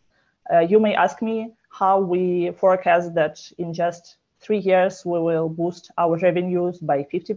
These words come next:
uh, fifty times. Uh, there are three factors that will help us with this.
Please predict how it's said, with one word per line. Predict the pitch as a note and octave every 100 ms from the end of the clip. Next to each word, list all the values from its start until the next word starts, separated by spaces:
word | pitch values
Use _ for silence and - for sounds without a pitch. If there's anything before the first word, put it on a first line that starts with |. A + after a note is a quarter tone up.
| F#3+
uh, | F3+ D#3+ D#3+ _
fifty | - G3+ A3+
times. | A3 G3+ C4+ - _ _ _ _ -
Uh, | F#3+ F#3 F#3
there | F3+ F#3+
are | F#3+
three | - G#3+ G#3
factors | G#3 E3+ - G3 G3+
that | F3+ F3 D#3 D3
will | D#3
help | F3+ G3
us | A3+ A#3
with | C4 B3
this. | C4 E4